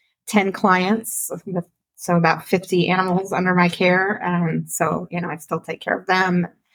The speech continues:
They need, you know, or they're all obviously very open to the herbs and wanting that. So they need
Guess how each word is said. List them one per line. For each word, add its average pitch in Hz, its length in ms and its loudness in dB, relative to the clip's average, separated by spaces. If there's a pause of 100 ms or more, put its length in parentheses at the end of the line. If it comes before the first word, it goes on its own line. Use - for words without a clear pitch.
(300)
They 202 200 2
need, 180 400 2 (160)
you 196 160 -6
know, 170 220 0 (720)
or 180 80 2
they're 170 220 4
all 160 320 0 (540)
obviously 175 480 2
very 165 340 2
open 175 260 0
to - 60 -6
the 170 120 2
herbs 175 460 0
and 170 180 -6 (260)
wanting 175 340 4
that. 170 280 0
So 180 100 -4
they 175 200 0
need 175 380 -2